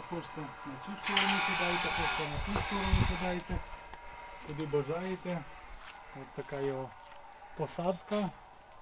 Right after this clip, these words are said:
Значить що, гідравліка на ньому буде реалізована, односекційний розподільник. Ззаді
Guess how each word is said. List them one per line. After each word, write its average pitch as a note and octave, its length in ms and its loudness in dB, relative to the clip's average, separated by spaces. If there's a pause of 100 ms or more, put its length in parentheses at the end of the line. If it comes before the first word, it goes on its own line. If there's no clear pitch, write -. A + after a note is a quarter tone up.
(1000)
Значить D3+ 360 -20
що, D3 280 -18
гідравліка F#3 540 -18
на G3 120 -18
ньому G3 260 -18
буде F#3 360 -14
реалізована, F3+ 680 -14
односекційний D#3 720 -14
розподільник. F3 720 -14 (920)
Ззаді C#3+ 560 -14